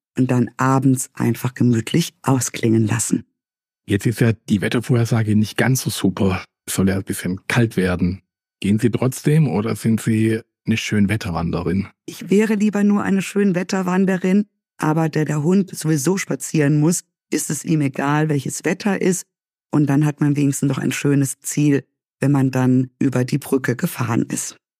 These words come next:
Speaker 2: Was für einen Hund haben Sie denn?
Speaker 1: Einen Dackel, Terrier, Chihuahua, Pudel, Spitzmischling.
Speaker 2: Na, den muss man dann wenigstens nicht so lange putzen, wenn er draußen im Dreck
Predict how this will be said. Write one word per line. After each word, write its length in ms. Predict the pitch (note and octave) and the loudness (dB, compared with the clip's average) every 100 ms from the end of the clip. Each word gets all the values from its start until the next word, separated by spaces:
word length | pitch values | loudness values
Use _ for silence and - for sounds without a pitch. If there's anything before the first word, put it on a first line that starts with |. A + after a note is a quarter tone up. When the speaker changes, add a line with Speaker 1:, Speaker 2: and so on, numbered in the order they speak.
| - | -6
Speaker 2:
Was 160 | G2+ | -4
für 60 | - | 0
einen 80 | G#2 | 2
Hund 160 | E3 | 2
haben 140 | A2 F#2+ | 2 -2
Sie 120 | G#2 | -2
denn? 240 | G2+ C3+ - | -2 -4 -4
Speaker 1:
Einen 1080 | - F3 F3 F3+ F#3 F3 E3+ F3 E3+ E3 E3 - | -2 2 2 2 2 2 2 2 4 2 0 -2
Dackel, 560 | D#3+ F3 - F3+ E3+ E3+ | -6 -4 -2 2 2 0
Terrier, 880 | - D#3+ D#3+ E3 D#3 D#3 D3+ C#3+ - | -2 -2 0 0 2 2 2 0 -4
Chihuahua, 840 | - - D3 C#3 C#3+ D3 C#3 C#3 C#3 | -8 -2 0 0 0 0 2 0 -2
Pudel, 520 | - - D3 C3 B2 | -4 0 2 4 2
Spitzmischling. 1300 | - - C#3 - - - A#2 - - - A#2 C#3 C3+ _ - | 0 -2 -2 -2 -4 -2 -2 -4 -4 0 2 2 -2 _ -8
Speaker 2:
Na, 180 | G#2 G2+ | -4 0
den 160 | G#2 | 2
muss 140 | C#3 D3 | 2 2
man 80 | |
dann 220 | B2+ B2 A#2 | 2 2 2
wenigstens 340 | B2+ D3 B2+ | 2 2 0
nicht 120 | B2 | 0
so 100 | B2 | 2
lange 240 | A2+ G#2+ G2+ | 2 2 0
putzen, 520 | - - - F2+ F2+ | -2 -4 -2 -2 -2
wenn 140 | G2 F#2 | -2 0
er 380 | F#2 F2+ F#2 | 0 0 0
draußen 640 | F#2+ - F#2+ F#2 G2 F#2+ G2 - | -2 -2 -2 0 2 2 0 2
im 140 | G2 | 0
Dreck 600 | - F#2 F#2+ - - - | 2 -2 -2 -6 -2 -2